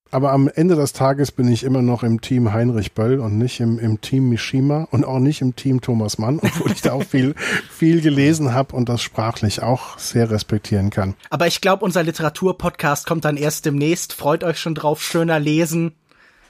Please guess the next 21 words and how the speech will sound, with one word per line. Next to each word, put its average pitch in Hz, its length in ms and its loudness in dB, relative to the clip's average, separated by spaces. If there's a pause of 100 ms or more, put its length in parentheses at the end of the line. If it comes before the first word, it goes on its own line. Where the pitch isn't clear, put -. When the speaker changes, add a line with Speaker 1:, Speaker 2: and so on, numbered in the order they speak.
(200)
Speaker 2:
oder 170 200 0
Longread. 190 840 -2 (280)
Speaker 1:
Du, 190 200 0
wir 135 80 4
haben 131 100 4
das 135 220 0
einmal 160 360 2
gemacht 143 360 0
für 127 120 0
Spätfilm, 151 680 0 (340)
dass - 240 -2
wir 123 200 2
ein 113 180 2
Buch 170 260 0
von 123 240 0
Charles 117 380 -2
Dickens 160 680 0
gelesen 139 540 2
haben 147 260 2
zu - 200 -6
viert - 560 -2